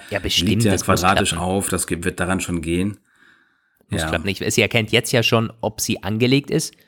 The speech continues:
Speaker 2: Ja.
Speaker 1: äh, bei der Codeingabe zum Beispiel. Ähm, und das funktioniert auch gar nicht so schlecht. Mm, also da ist schon viel möglich mit der Unterseite, klar, die, die liegt ja an.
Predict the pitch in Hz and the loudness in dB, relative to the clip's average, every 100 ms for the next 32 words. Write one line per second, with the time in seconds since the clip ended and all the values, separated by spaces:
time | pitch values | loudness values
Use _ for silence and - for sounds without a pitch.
0 | _ _ - 85 - 101 98 95 95 92 | _ _ -6 -4 -2 2 4 4 2 2
1 | - 101 117 127 135 131 135 - 123 123 | 2 2 2 2 2 2 0 -4 -6 -6
2 | - 143 139 _ _ _ _ _ _ _ | -6 -10 -10 _ _ _ _ _ _ _
3 | _ _ _ 107 113 113 110 - 113 107 | _ _ _ 0 0 0 -2 -2 0 2
4 | - 127 123 139 - 120 156 165 - 113 | 2 2 6 6 6 4 4 4 2 2
5 | 120 165 - - _ _ _ _ _ _ | 2 2 -2 -20 _ _ _ _ _ _
6 | - 123 123 123 - 110 113 - 90 113 | -10 -4 -2 -4 0 2 4 4 4 4
7 | 104 98 107 95 113 104 90 - 92 92 | 2 4 4 4 4 4 2 0 0 -2
8 | 82 85 92 - 90 90 - 87 92 _ | 0 0 -2 -2 0 0 -2 -8 -8 _
9 | _ _ _ - 92 90 - 90 - 95 | _ _ _ -4 -2 0 2 2 2 0